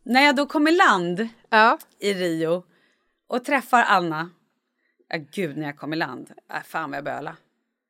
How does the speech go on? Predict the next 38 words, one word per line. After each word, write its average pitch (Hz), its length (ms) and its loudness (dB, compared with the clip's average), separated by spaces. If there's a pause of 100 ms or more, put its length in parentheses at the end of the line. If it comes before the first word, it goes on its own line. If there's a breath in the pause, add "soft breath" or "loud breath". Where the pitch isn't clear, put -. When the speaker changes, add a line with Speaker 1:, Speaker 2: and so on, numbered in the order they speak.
(160)
Speaker 2:
Gjorde 208 240 -2
du 196 60 -2
det? 170 140 -2
Speaker 1:
Nej, 175 100 -2
men 165 120 -6
jag 180 140 -8
grät 143 300 -8
som 165 100 -12
en 147 60 -10
liten 143 200 -12
gris. 135 320 -14 (460 soft breath)
Och 233 180 -4
också 240 300 -6
då 180 280 0
när 185 120 -2
man 190 100 -6
ser 226 320 -4
liksom, 156 400 -10 (260)
ehm, 143 480 -8 (180)
resten 170 500 -8
av 143 180 -8
då 147 220 -6
ti-, 214 360 -8
alltså 160 260 -8
produktion, 160 580 -8
alltså 151 280 -6
d-, - 100 -20 (720 soft breath)
liksom 196 220 -6
producent 175 760 -2
och 156 280 -2
då 151 180 -6
Anna 151 500 -4
och 147 200 -8
Miranda 175 680 0
var 170 100 -4
också - 180 -12
där. 156 400 -6
Speaker 2:
Ja. 214 180 2